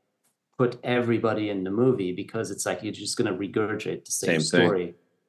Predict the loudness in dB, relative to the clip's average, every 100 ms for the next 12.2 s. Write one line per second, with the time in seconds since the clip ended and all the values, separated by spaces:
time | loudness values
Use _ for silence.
0 | _ -4 2 4 4 4 4 6 6 4
1 | 4 4 2 2 2 0 -2 -6 -4 -2
2 | 0 -2 -4 -2 0 0 -2 -2 0 0
3 | 0 0 -2 -2 0 0 -2 -10 _ -6
4 | 0 4 4 4 2 -2 -2 -2 -2 -4
5 | -4 -6 -2 -2 -4 -8 -14 -6 -4 -4
6 | -4 -2 0 0 0 -2 -2 -2 -2 -2
7 | -2 -6 -10 -10 -8 -8 -10 -16 _ _
8 | _ _ _ _ -6 -4 -6 -14 _ _
9 | -2 0 4 6 6 6 6 6 4 2
10 | 2 4 4 2 0 -2 -2 -4 -4 -4
11 | -6 -6 -10 -8 -6 -4 -4 -4 -8 -10
12 | -12